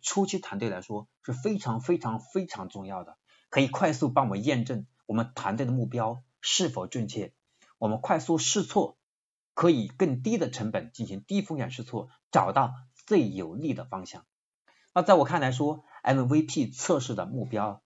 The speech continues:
主要有两个层面：一是用户是否感兴趣，也就是用户是否存在某个需求，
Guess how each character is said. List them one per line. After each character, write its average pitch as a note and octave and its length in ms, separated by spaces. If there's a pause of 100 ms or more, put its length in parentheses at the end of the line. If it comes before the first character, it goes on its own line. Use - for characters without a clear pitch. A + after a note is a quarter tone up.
主 A2 80
要 G2+ 100
有 G2+ 140
两 F#2+ 220
个 A#2 100
层 F2+ 180
面： F#2 220 (180)
一 G3+ 320
是 C3+ 200
用 D3 160
户 C3 120
是 D#3 200
否 G#2+ 160
感 - 160
兴 - 160
趣， - 180 (380)
也 F#3+ 80
就 G3 80
是 F#3+ 100
用 G#3 220
户 C#3 400
是 - 260
否 A#2 180
存 A2+ 220
在 B2+ 220 (100)
某 F#2+ 140
个 B2+ 100
需 G3+ 220
求， D#2+ 320